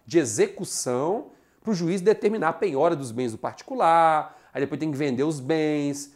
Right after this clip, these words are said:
o dinheiro vai pra administração, ó, e vai demorar. É assim que funciona.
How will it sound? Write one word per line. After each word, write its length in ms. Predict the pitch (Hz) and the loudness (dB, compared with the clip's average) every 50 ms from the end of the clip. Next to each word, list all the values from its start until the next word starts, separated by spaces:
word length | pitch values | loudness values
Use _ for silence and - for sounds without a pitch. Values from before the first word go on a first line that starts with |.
| _ _ - | _ _ -10
o 60 | 139 | -8
dinheiro 280 | 120 139 131 135 143 127 | -6 -4 -2 0 0 2
vai 100 | 139 135 | 2 0
pra 100 | 135 135 | 0 0
administração, 600 | 120 127 127 - - 131 - - - 143 160 170 | -2 -4 -4 -4 -4 -6 -6 -4 -6 -6 -2 0
ó, 220 | 175 202 254 302 285 - - - _ _ _ _ - - _ _ _ | 2 4 4 2 0 -4 -14 -18 _ _ _ _ -20 -20 _ _ _
e 60 | - 117 | -14 -10
vai 160 | 113 110 110 | -10 -10 -8
demorar. 440 | 113 120 135 175 202 180 123 104 _ _ _ _ _ _ _ _ _ - | -8 -10 -10 -10 -12 -12 -16 -20 _ _ _ _ _ _ _ _ _ -16
É 60 | 101 | -14
assim 240 | 101 - - 107 98 | -14 -14 -14 -16 -16
que 60 | - | -16
funciona. 340 | - 165 - - 139 104 | -16 -18 -16 -16 -18 -18